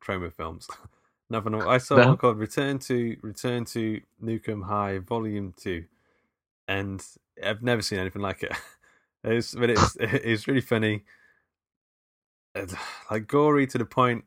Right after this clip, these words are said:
Speaker 1: of, like, it's, you can tell it's, like, a big joke, and the, the, the director even keeps talking over the film. Like, as it's very, it's almost like, imagine someone like Deadpool. Deadpool got to make a film, and they were like, "Don't just go R-rated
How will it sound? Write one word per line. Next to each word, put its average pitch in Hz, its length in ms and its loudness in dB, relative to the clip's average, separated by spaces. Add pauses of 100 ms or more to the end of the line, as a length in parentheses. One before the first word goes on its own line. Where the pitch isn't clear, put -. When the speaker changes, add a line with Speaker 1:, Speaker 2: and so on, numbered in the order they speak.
(100)
Speaker 1:
of, 107 300 -2
like, 104 420 0
it's, - 460 -8 (580)
you 131 120 -2
can 135 100 2
tell 156 160 6
it's, 113 100 0
like, 107 120 -8
a 107 60 -2
big 98 220 -4
joke, 95 200 0
and 117 80 -4
the, 127 60 2
the, 123 200 -6 (220)
the 117 120 -2
director 123 400 2
even 104 200 -4
keeps 98 200 -8
talking 107 360 -4
over 104 180 -2
the 87 80 -8
film. 87 340 -6 (680)
Like, 104 300 -4 (120)
as 104 480 -4
it's 107 140 -4
very, 127 500 2
it's 127 200 -6
almost 185 240 -2
like, 156 220 -2
imagine 131 520 -4
someone 127 380 -2
like 117 160 -2
Deadpool. 117 520 0 (500)
Deadpool 107 600 0
got 98 160 -8
to - 80 -12
make 104 140 -6
a 104 40 -6
film, 95 480 -4 (400)
and 104 100 -8
they 107 40 -2
were 104 60 0
like, 104 160 0
"Don't 131 160 0
just 117 120 -10
go 110 180 2
R-rated 101 580 0